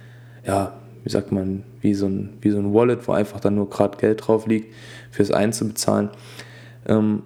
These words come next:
aber dass bei dem, bei den Grundstückswerten nicht noch davor oder dahinter irgendwas steht,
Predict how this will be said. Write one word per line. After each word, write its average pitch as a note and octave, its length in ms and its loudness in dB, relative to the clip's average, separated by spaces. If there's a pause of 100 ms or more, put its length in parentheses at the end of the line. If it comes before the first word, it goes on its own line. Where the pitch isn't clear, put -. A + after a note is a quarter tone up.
aber G2+ 160 2
dass G2 180 0
bei G#2 140 4
dem, G#2 280 2
bei G2 120 0
den G#2 100 2
Grundstückswerten A2 840 2
nicht A2 240 -2
noch G2+ 100 0
davor A#2+ 380 2
oder G#2+ 100 2
dahinter G#2+ 340 2
irgendwas A2+ 460 0
steht, G#2+ 400 2